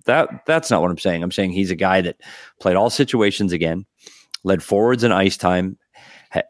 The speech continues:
tied Gostisbehere with the most shot attempts with six. Um, he's, he put in the work. I, I, I thought he was noticeable last night.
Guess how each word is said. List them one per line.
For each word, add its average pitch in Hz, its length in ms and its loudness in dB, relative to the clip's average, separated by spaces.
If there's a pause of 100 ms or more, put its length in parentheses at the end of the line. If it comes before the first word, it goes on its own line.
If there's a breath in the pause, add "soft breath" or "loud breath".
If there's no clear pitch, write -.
tied 127 320 0
Gostisbehere 107 600 2
with 95 100 0
the 95 80 -2
most 101 200 0
shot 95 280 2
attempts 95 420 -4
with 90 160 -6
six. - 680 -2 (400 loud breath)
Um, 92 260 0
he's, 107 480 -2 (580)
he 107 200 -2
put 131 200 -2
in 139 100 2
the 143 80 2
work. 160 460 -2
I, 90 120 -2
I, 92 300 2
I 95 60 -2
thought 104 320 0
he 110 160 0
was 110 240 0
noticeable 101 600 2
last 78 320 -4
night. 76 240 -10